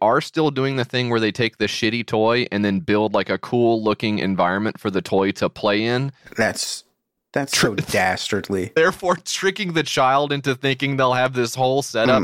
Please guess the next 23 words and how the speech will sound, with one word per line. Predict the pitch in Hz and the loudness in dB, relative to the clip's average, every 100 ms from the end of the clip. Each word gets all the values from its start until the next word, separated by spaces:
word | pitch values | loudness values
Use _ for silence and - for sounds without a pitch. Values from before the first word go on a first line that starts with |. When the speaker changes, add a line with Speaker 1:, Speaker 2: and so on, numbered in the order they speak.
| 90 | 2
Speaker 1:
they | 92 | 0
can | 120 | -2
Speaker 2:
Mm-mm. | |
Speaker 1:
shoot | 113 123 120 | -2 -4 -4
shark | - 127 117 - | 0 0 0 0
missiles | 139 131 151 143 | -4 0 0 2
at, | 147 156 - | 2 2 0
and | 110 | -2
it's | 101 110 | -2 -2
not | 110 110 | 0 2
anything | 98 107 107 117 110 | 0 -2 -2 -2 0
at | 98 | 2
all. | 95 107 | 4 4
Speaker 2:
Yeah. | 101 92 90 98 - _ - | 4 2 2 -2 -12 _ -2
Speaker 1:
It's | 120 - | -2 0
just | 113 110 - | 0 0 -2
the | 101 | -4
shark. | 101 98 101 113 - _ _ _ _ _ _ _ _ _ _ | 0 2 2 -2 -14 _ _ _ _ _ _ _ _ _ _
Speaker 2:
They | 127 | 2
Speaker 1:
That | 151 | 2
Speaker 2:
don't | 170 | 2
get | |
Speaker 1:
shit. | 180 | 2